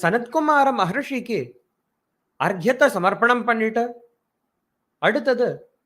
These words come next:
அவருக்கு உச்சிதமான ஆசனத்தை, அவர் உட்கார்றதுக்காக ஆசனத்தை அவருக்கு கொடுத்துட்டு தேவயோக்கியம் விஷ்டரம் தேவர் ஒரு, ஒரு தேவர்ஷிக்கு கொடுக்க வேண்டிய ஆசனம் என்னவோ அப்படிப்பட்ட ஆசனத்தை அவருக்கு சமர்ப்பணம் பண்ணிட்டு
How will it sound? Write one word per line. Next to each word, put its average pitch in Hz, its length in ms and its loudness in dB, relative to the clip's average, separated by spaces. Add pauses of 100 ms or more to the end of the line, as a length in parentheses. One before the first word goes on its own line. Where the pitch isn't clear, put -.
(100)
அவருக்கு 202 380 2
உச்சிதமான 294 600 0
ஆசனத்தை, 269 680 0
அவர் 180 360 4
உட்கார்றதுக்காக 208 640 0
ஆசனத்தை 240 680 0
அவருக்கு 220 260 -2
கொடுத்துட்டு 190 540 -6
தேவயோக்கியம் 226 840 0
விஷ்டரம் 202 500 -4
தேவர் 226 400 0
ஒரு, 165 420 -4 (220)
ஒரு 123 180 -20
தேவர்ஷிக்கு 254 680 -2
கொடுக்க 240 260 0
வேண்டிய 208 260 0
ஆசனம் 240 440 0
என்னவோ 233 360 -2
அப்படிப்பட்ட 208 500 -2
ஆசனத்தை 277 600 0
அவருக்கு 208 360 -2
சமர்ப்பணம் 220 420 -2
பண்ணிட்டு 202 480 -4